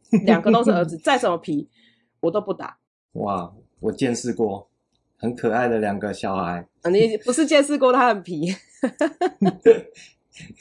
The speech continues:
Speaker 1: 没有见识过很皮，我只见识过两位很可爱的一面。<laughs>
Speaker 2: 对，然后就是这两个孩子，因为本来就是会，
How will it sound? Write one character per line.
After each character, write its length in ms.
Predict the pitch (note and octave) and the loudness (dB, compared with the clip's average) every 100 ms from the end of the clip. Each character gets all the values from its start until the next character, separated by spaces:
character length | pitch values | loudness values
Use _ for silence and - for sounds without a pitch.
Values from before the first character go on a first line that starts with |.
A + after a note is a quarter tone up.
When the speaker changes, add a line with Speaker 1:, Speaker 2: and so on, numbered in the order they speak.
| - - - _ | -12 -12 -12 _
Speaker 1:
没 160 | C#3+ D3+ | 2 4
有 100 | C#3 | 4
见 200 | D#3+ D#3 | 4 2
识 180 | D3+ D3 | 2 2
过 180 | D3+ | 2
很 140 | B2+ A2+ | 2 -2
皮， 220 | G2 F#2+ F#2+ | -4 -6 -2
我 160 | A#2+ | -2
只 180 | C3 A#2+ | -2 -4
见 220 | - C#3+ | 0 0
识 160 | C3+ C#3+ | 0 -2
过 180 | C#3 B2+ | 2 2
两 240 | A2 G2+ | 0 -2
位 140 | B2 | -2
很 260 | C3+ A2+ C3+ | -2 -2 -6
可 200 | - C#3+ | -2 -4
爱 180 | - C3 | -2 -2
的 100 | G#2+ | -2
一 100 | G2 | -4
面。 260 | G#2+ A2 - _ - | -4 -4 -4 _ 0
<laughs> 180 | G#3 G#3+ | 0 2
Speaker 2:
对， 440 | E3 C#3+ B2 A#2+ E3+ | 0 0 -6 -8 -6
然 120 | F#3+ | -2
后 280 | A#3 A#3+ A3+ _ _ _ | 0 0 0 _ _ _
就 80 | B3+ | -4
是 160 | B3 C4+ | 0 0
这 140 | C4+ | 2
两 180 | A#3+ E3 | 2 0
个 100 | D#3+ | -2
孩 160 | E3 E3+ | -2 -2
子， 240 | F3+ D#3+ | 0 0
因 200 | - A3 | 0 0
为 260 | A3+ F#3+ F3+ _ _ | 2 0 -4 _ _
本 140 | F#3+ | -2
来 160 | G3 A3 | 0 0
就 140 | B3+ | -2
是 320 | B3+ C4+ B3 A#3 | -4 -2 -2 0
会， 180 | A#3+ | -2